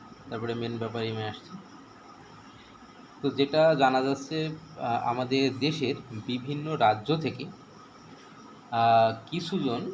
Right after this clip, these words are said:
তো তারা, আহ, সুপ্রিম কোর্টের দ্বারস্থ হয় এবং সুপ্রিম কোর্টে তারা জানতে চায় যে কোনো একজন শিক্ষক, আহ, তাকে শিক্ষকতা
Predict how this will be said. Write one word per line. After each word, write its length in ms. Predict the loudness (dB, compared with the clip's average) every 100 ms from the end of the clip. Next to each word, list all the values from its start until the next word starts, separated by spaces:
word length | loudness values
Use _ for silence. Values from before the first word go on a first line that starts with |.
| -6
তো 80 | -6
তারা, 560 | 2 4 6 6 6 0 -12 -20 -10
আহ, 100 | -8
সুপ্রিম 500 | -6 -6 -6 -4 -6
কোর্টের 540 | 0 -2 0 -4 -6 0
দ্বারস্থ 440 | 0 0 -4 -4
হয় 160 | -2 -2
এবং 420 | -2 -4 -6 -8 -12 -18 -12
সুপ্রিম 340 | -12 -8 -8 -2
কোর্টে 420 | -2 -2 -6 -8 -14 -20 -20 -10 0
তারা 220 | 2 2
জানতে 340 | 0 -2 -4
চায় 180 | -4 -4
যে 380 | -2 -4 -4 -8 -14 -20 -20 -20 -20 -20 -20 -4
কোনো 220 | -2 2
একজন 640 | 0 0 -4 -4 -4 -6 -10 -18 -16
শিক্ষক, 540 | -10 -10 -10 -4 -4 -4 -20 -20 -20 -20 -20 -20 -20 -8
আহ, 140 | -6
তাকে 280 | 0 0 0
শিক্ষকতা 600 | -6 -10 -4 -2 -2 -6